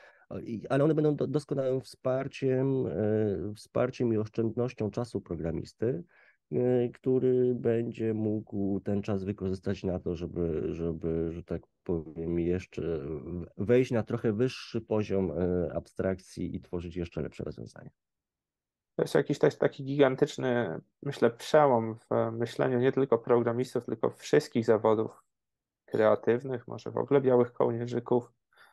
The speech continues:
Speaker 2: e, gdzie zaczynamy pracować, e, intelektualnie poprzez jakby takiego pośrednika cyfrowego,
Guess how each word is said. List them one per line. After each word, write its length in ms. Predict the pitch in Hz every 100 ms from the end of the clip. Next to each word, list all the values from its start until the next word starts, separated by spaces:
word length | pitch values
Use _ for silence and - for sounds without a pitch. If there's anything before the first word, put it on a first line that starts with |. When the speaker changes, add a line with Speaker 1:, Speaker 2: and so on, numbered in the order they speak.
| _ _ _ _ _ -
Speaker 2:
e, 300 | - 117 120
gdzie 280 | 120 120 120
zaczynamy 540 | 120 - 117 120 127
pracować, 920 | 123 123 117 123 123 127 123 - - -
e, 500 | - - - 50 50
intelektualnie 880 | - 120 131 120 117 117 117 123 131
poprzez 360 | 123 120 - 117
jakby 240 | 120 120
takiego 380 | 117 120 120 117
pośrednika 880 | - 123 - 127 127 127 160 160 117
cyfrowego, 800 | - - - - - - -